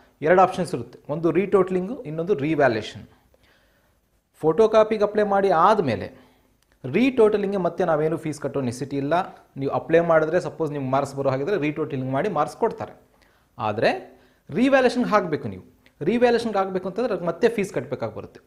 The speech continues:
ಒಂದು ಪೇಪರ್ಗೆ ರಿವ್ಯಾಲ್ಯೂಯೇಷನ್‌ಗೆ ಹಾಕೋದಕ್ಕೆ ನೀವು ಕಟ್ಟಬೇಕಾಗಿರ್ತಕ್ಕಂಥ ಫೀಸು ಸಾವಿರದ ಆರುನೂರ ಎಪ್ಪತ್ತು ರೂಪಾಯಿ. ಒಂದು ಪೇಪರ್ಗೆ ಸಾವಿರದ ಆರುನೂರ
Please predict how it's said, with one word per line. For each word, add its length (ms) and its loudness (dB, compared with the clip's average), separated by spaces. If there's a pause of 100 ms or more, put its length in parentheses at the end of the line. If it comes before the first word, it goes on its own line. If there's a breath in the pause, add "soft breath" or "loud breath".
(200)
ಒಂದು 280 0
ಪೇಪರ್ಗೆ 560 -2 (240)
ರಿವ್ಯಾಲ್ಯೂಯೇಷನ್‌ಗೆ 640 0
ಹಾಕೋದಕ್ಕೆ 500 -2
ನೀವು 220 -4
ಕಟ್ಟಬೇಕಾಗಿರ್ತಕ್ಕಂಥ 840 -4
ಫೀಸು 260 -6 (480 loud breath)
ಸಾವಿರದ 420 4
ಆರುನೂರ 600 2
ಎಪ್ಪತ್ತು 460 -4
ರೂಪಾಯಿ. 220 -14 (120)
ಒಂದು 280 2
ಪೇಪರ್ಗೆ 380 -4
ಸಾವಿರದ 400 0
ಆರುನೂರ 400 0